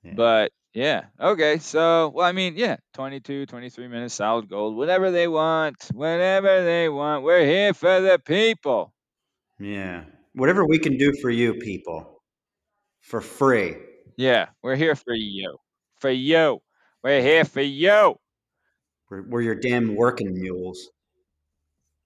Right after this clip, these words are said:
Speaker 2: Yeah, yeah. Just strap us to the plow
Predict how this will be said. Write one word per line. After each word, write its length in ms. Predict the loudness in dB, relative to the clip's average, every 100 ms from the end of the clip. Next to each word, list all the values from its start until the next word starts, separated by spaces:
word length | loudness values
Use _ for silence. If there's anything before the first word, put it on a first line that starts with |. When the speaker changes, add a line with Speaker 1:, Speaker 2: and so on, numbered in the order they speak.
| -8
Speaker 2:
Yeah, 260 | 2 2 2
yeah. 360 | 2 2 2 -2
Just 280 | -6 -6 -6 -6
strap 540 | -6 0 2 2 2
us 180 | 0 0
to 200 | 2 4
the 100 | 4
plow 600 | 2 2 2 4 2 0